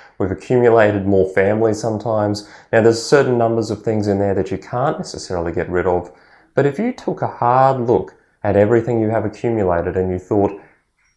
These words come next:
"When I am spending time on this, is it spending time or investing time?"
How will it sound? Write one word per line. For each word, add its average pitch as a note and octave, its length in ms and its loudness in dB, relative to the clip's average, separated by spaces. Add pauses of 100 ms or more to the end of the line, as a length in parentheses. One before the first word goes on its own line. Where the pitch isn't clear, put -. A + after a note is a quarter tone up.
(180)
"When C3 240 4
I F3 180 2
am G#3 180 -2
spending B2 600 -2
time G2+ 380 -2
on G2 160 0
this, E2+ 240 -4
is E2+ 160 -4
it E2 100 -8
spending C3+ 540 -2
time A2+ 400 -2
or G2 100 0
investing F2 500 -2
time?" - 340 -16